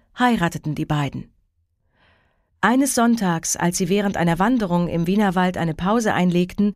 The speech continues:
vielleicht saßen wir auf einer sonnigen Lichtung im Gras oder auf einem umgefallenen Baumstamm,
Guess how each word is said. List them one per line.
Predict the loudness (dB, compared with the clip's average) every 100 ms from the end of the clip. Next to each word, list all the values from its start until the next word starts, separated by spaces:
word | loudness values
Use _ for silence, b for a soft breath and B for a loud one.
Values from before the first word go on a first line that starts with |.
| -6
vielleicht | 0 0 0
saßen | 0 -2 0 0
wir | 0
auf | 0
einer | -2
sonnigen | 0 2 2 2
Lichtung | 0 -2 -2 -2
im | 0
Gras | 0 0 -2
oder | -4 -4
auf | -2
einem | -2 0
umgefallenen | 0 0 0 0 0 0
Baumstamm, | 0 0 -2 -2 -2